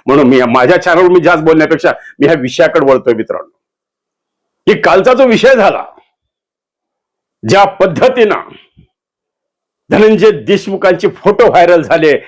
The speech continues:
आणि अख्खा महाराष्ट्र नाही, भारत देश सुद्धा नाही. माझे अनेक पाहुणे नेदरलँड आहेत, माझे अनेक पाहुणे जपानला आहेत, माझे अनेक पाहुणे न्यूयॉर्कला आहेत,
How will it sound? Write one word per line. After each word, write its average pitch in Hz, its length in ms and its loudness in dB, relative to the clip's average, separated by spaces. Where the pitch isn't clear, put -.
आणि 175 320 0
अख्खा 160 420 -4
महाराष्ट्र 165 560 -2
नाही, 156 320 2
भारत 151 520 0
देश 156 140 0
सुद्धा 104 300 -2
नाही. - 200 -8
माझे 120 240 0
अनेक 156 360 0
पाहुणे 139 240 2
नेदरलँड 139 640 0
आहेत, 143 120 0
माझे 117 220 0
अनेक 147 320 0
पाहुणे 131 320 0
जपानला 139 500 0
आहेत, 139 120 0
माझे 127 240 0
अनेक 151 340 0
पाहुणे 123 240 0
न्यूयॉर्कला 117 580 2
आहेत, 139 120 0